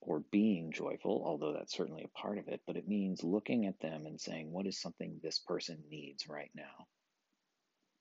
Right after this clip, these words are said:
What is one thing that would make them happy right now in their life?" I'll give you an example. My uncle came over, and he was in a grumpy mood.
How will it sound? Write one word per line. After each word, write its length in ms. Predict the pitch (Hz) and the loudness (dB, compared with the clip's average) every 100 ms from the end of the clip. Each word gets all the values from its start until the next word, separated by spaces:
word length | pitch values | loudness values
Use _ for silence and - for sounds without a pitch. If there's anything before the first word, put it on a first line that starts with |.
| _ _ _ _ _ _ | _ _ _ _ _ _
What 140 | 92 | -4
is 140 | 92 - | -4 -2
one 300 | 90 98 90 | 2 4 4
thing 380 | 90 78 - | 0 -2 -4
that 120 | - - | -4 -2
would 140 | 85 | -2
make 280 | 85 85 - | -2 -4 -4
them 180 | 85 85 | -6 -6
happy 400 | 82 82 85 78 | -6 -4 -2 -2
right 320 | 80 82 - | -2 -4 -4
now 260 | 82 78 | -6 -6
in 120 | 73 73 | -6 -6
their 160 | 76 | -6
life?" 360 | 76 76 - - - - _ _ _ _ _ _ _ _ _ _ _ _ _ _ - | -6 -8 -12 -14 -20 -20 _ _ _ _ _ _ _ _ _ _ _ _ _ _ -6
I'll 140 | 80 | -2
give 180 | 82 85 | 0 2
you 80 | 82 | 2
an 80 | |
example. 480 | 78 80 82 85 - | 0 -2 -2 -2 -2
My 180 | 71 73 | -2 0
uncle 320 | 98 104 80 | 4 6 6
came 280 | - 82 76 | 4 -4 -4
over, 380 | - - - - _ _ _ _ _ _ _ _ - | -4 -4 -4 -6 _ _ _ _ _ _ _ _ -8
and 500 | 95 80 76 73 78 - | -4 -2 -2 -4 -6 -10
he 180 | - 95 | 0 4
was 240 | 85 78 - | 4 2 0
in 100 | 92 | -2
a 60 | 76 | -2
grumpy 400 | 80 80 71 80 | 0 0 0 -6
mood. 400 | - 90 - | -6 -6 -6